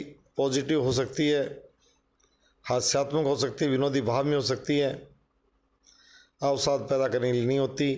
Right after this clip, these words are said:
कई ज़मीन पर चलने वाले व्यक्ति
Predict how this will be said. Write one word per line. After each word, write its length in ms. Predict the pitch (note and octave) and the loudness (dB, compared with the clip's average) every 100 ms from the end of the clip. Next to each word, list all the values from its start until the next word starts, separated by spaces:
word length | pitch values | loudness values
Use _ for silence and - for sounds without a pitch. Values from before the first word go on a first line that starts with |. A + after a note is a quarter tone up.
| - - _ - _ _ _ _ _ _ _ _ _ _ _ _ _ _ _ _ _ _ - | -6 -20 _ -20 _ _ _ _ _ _ _ _ _ _ _ _ _ _ _ _ _ _ -4
कई 160 | D#3+ C#3+ | 0 2
ज़मीन 340 | C3 D3 D#3 | 2 2 0
पर 120 | C3 D3 | 0 0
चलने 300 | F3 D3+ D#3 | 0 2 2
वाले 240 | D3 C#3 | 2 2
व्यक्ति 420 | C#3 C3+ D3+ C#3+ | 0 0 0 0